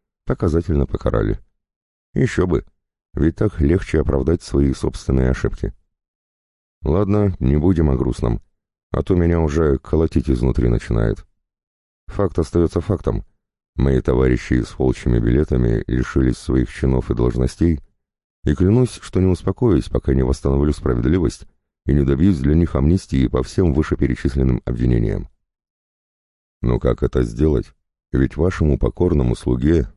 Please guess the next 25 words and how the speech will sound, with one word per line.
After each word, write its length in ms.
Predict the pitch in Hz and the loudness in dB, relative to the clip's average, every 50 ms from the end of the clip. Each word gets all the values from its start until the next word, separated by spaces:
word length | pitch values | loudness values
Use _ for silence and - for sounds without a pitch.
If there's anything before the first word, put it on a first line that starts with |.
| _ | _
от 140 | - 57 - | -8 -8 -6
следственной 560 | - - 67 67 64 - - - 64 62 58 | -2 -2 0 0 -2 -2 -4 -2 -2 -2 0
комиссии, 560 | - 65 62 69 80 92 - - - 62 58 57 | 0 0 2 2 2 0 -2 -4 -4 -2 -2 -2
судя 260 | - - 62 60 58 | -2 -4 -4 -2 -2
по 120 | - 64 58 | -2 -4 -4
всему, 400 | - - 64 60 58 55 - - _ _ _ _ _ - | -4 -2 -2 0 0 -2 -2 -6 _ _ _ _ _ -8
досталось 560 | - - - 65 - - 113 113 113 113 95 | -4 -4 -4 -4 -4 -2 -2 0 2 0 0
больше 320 | 80 76 87 90 - 90 82 | 2 0 0 0 0 -2 -4
всех 260 | - - 73 65 - | -2 -2 -4 -2 -2
остальных. 560 | 76 - - - 80 80 73 60 - - - _ _ _ _ _ _ _ _ _ _ _ _ _ _ | -4 -4 -2 -2 0 0 0 0 -2 -6 -14 _ _ _ _ _ _ _ _ _ _ _ _ _ _
Кстати, 400 | - - - 67 62 - - 65 | -18 -6 -4 -4 -4 -2 -2 0
вырубленной 720 | 64 62 60 60 69 65 64 60 58 60 60 60 62 64 | 0 2 2 2 0 0 0 0 0 0 0 0 0 0
охраной 540 | 62 - - - 67 64 64 60 62 64 62 - | -2 -2 -2 -2 0 0 0 0 0 0 -2 -2
лошадиной 540 | - 67 65 - - 67 64 65 62 64 62 | -2 -4 -2 -2 -2 -2 0 0 0 0 0
дозой 460 | 57 60 62 60 57 62 60 60 58 | 0 0 -2 0 0 0 0 0 -2
деказепама 800 | 55 58 - - - 64 58 60 - - 87 87 80 62 53 50 - _ _ _ _ _ _ _ _ _ | -2 -4 -4 -2 -2 -2 -2 -2 -2 -2 -2 0 0 0 -2 -4 -8 _ _ _ _ _ _ _ _ _
я 280 | - 58 62 71 104 123 | -2 0 0 2 0 0
свой 200 | - 107 107 104 | 0 0 0 0
приговор 540 | - 98 90 78 85 82 82 92 95 87 - | 2 0 0 2 2 2 2 2 0 -2 -2
так 240 | - 90 85 - 87 | -2 -4 -2 0 0
и 60 | 76 | 0
не 80 | 76 | 2
услышал. 520 | 78 80 - - 76 67 - - 50 - - _ _ _ _ _ _ _ _ _ _ _ _ _ | 0 0 0 -2 -4 -4 -4 -6 -8 -8 -10 _ _ _ _ _ _ _ _ _ _ _ _ _
Единственное, 640 | - - 64 62 60 62 58 - - 65 62 60 57 57 | -2 -2 0 0 0 -2 -2 -2 -4 -2 -2 0 0 0
понимаю, 560 | - 60 64 65 78 87 92 78 58 - | 0 0 0 0 0 2 2 0 0 -2